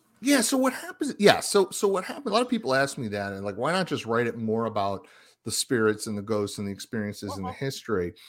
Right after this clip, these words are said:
Speaker 1: My belief is that, um, people today want a story, and, and, and that helps them internalize the tr-, the true stories about what really happened. So, uh,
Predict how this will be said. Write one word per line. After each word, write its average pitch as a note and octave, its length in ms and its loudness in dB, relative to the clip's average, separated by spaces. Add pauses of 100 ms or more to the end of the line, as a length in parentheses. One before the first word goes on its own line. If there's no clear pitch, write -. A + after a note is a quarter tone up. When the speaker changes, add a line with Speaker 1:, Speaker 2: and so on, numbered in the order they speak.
(400)
Speaker 1:
My E3+ 460 6 (200)
belief G#2+ 680 8
is A#2 260 -4
that, G#2+ 420 -2 (100)
um, G#2+ 320 -4 (520)
people G#3+ 300 0
today D3+ 260 4
want A#2 260 2
a G2 60 -2
story, G2 640 -2 (560)
and, B2 280 0
and, A#2+ 280 -2
and A#2 160 -4
that A2+ 100 -4
helps G#3+ 400 0
them A2 540 -2
internalize A2+ 1000 -2
the G#2+ 100 -8
tr-, - 280 -12
the G#2+ 60 -6
true C3+ 300 4
stories G#2+ 480 -2
about G2 240 -8
what G#2 160 -6
really F#2 240 -8
happened. F#2+ 460 -6
So, G#2+ 340 -2
uh, A2 120 -2